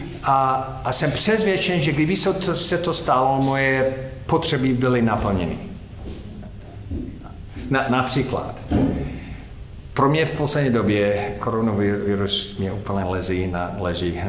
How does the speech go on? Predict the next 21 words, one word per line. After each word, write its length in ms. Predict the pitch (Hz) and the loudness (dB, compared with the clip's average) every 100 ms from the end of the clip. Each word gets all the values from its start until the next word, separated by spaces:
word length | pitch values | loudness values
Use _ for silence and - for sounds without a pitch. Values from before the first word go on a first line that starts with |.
| 90 | -2
lezí 220 | 87 92 87 | -2 -2 -2
na, 200 | 90 95 | -2 -2
na 240 | 101 95 | -2 0
nervy. 460 | 92 127 156 214 196 - - - - | 0 2 4 4 4 2 -2 -4 -2
Už 120 | 117 | -2
je 60 | 123 | 0
to 140 | 107 | 0
více 260 | 98 107 107 | 0 2 2
než 140 | 98 | 2
dvanáct 360 | 98 117 135 135 | 2 4 4 2
měsíců, 640 | 135 127 196 196 220 214 214 214 - | 2 4 4 4 4 4 2 0 -2
to 100 | - | 0
ovlivňuje 500 | 110 107 107 104 98 | 2 2 2 2 2
všechno, 560 | - 185 180 175 175 | 2 0 2 2 2
já 140 | 170 120 | 2 2
jsem 180 | 117 98 | 0 0
byl 100 | 101 | 0
trpěl-, 440 | - 139 151 143 - - | 0 0 2 0 0 -2
byl 140 | 101 | -2
trpělivý 460 | - 120 113 110 104 | 0 0 0 2 2
dlouho 680 | 120 160 170 185 185 185 | 4 6 6 6 4 4